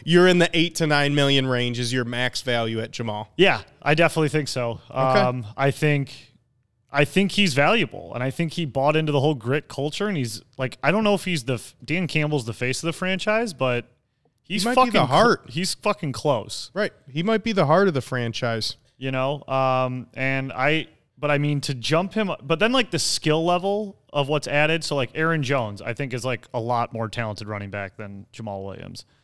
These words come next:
Speaker 2: Um, Joe Mixon, not so much. He's just overpaid.
Speaker 1: Mm-hmm.
Speaker 2: Nick Chubb, best running back in the N F L, twelve million. Derrick Henry, best running back in the N F L, twelve million. Dalvin Cook, twelve six.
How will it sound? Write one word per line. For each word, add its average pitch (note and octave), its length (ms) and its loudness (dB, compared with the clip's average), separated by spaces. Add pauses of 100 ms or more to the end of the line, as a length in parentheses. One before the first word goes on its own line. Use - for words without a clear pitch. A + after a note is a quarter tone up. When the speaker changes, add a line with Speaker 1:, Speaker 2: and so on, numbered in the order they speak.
(360)
Speaker 2:
Um, A#2+ 380 0
Joe D#3 200 4
Mixon, E3 400 0
not C#3 220 0
so C3+ 100 -2
much. C#3 280 0
He's A#2+ 140 -4
just A2+ 180 -6
overpaid. G2 540 -10 (100)
Speaker 1:
Mm-hmm. C#3 160 -4
Speaker 2:
Nick D#3 180 0
Chubb, G#2 480 -4
best B2+ 260 -4
running A#2+ 200 -4
back A2+ 180 -4
in B2 60 -6
the A#2 40 -4
N A2+ 60 -6
F A2 160 -10
L, B2+ 180 -2
twelve A2+ 300 -4
million. G2+ 340 -12
Derrick C#3 280 -2
Henry, G#2+ 420 -2
best G#2+ 240 -8
running A#2 160 -6
back A2+ 200 -6
in B2+ 60 -10
the B2 60 -6
N A#2+ 80 -6
F - 140 -10
L, B2 180 -4
twelve A2+ 320 -10
million. G#2 320 -14 (460)
Dalvin C#3+ 300 0
Cook, F3 380 0
twelve A#2+ 280 -6
six. - 440 -6